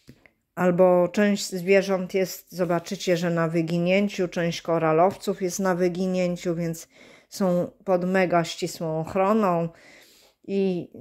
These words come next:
naprawdę warto wspierać takie kanały, warto też śledzić, co pomaga też to ws-,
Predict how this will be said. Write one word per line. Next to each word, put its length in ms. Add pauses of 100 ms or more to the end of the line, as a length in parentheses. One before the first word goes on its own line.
naprawdę 920
warto 480
wspierać 760
takie 300
kanały, 540
warto 360
też 560
śledzić, 720 (400)
co 160
pomaga 480
też 260
to 320 (1160)
ws-, 220